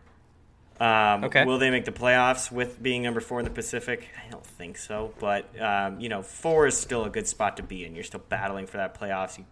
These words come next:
Speaker 1: get Nick out experience. It's gonna be good. Uh, then for
Speaker 2: Sure.
Speaker 1: me, it's Edmonton. So I think Edmonton will make a step this year. I think Tippett, you know, naturally will bring a little bit more defensive game to that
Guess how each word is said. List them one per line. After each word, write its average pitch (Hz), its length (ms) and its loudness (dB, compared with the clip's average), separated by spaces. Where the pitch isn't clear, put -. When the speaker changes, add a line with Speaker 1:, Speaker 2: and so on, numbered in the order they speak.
Speaker 1:
get 101 160 -6
Nick 95 180 -10
out 95 160 -4
experience. 95 540 -12
It's - 100 -14
gonna 95 140 -10
be 92 80 -14
good. 71 340 -12
Uh, 120 360 8
then 175 180 4
for 226 80 -2
Speaker 2:
Sure. 143 140 4
Speaker 1:
me, 117 80 4
it's - 120 0
Edmonton. 131 460 0
So 110 180 -4
I 120 140 6
think 156 260 -2
Edmonton 131 800 0
will 117 120 -2
make 117 240 -2
a 131 60 -2
step - 440 -2
this 113 220 -4
year. 120 120 -2
I 127 40 -2
think 107 260 -10
Tippett, 123 500 -2
you 113 100 -4
know, 101 140 -2
naturally 110 800 0
will 110 160 -2
bring 107 260 -4
a 104 60 -8
little 104 220 -6
bit 104 180 -8
more 104 240 -6
defensive 98 480 -10
game 104 260 -4
to 120 60 -6
that 117 340 -2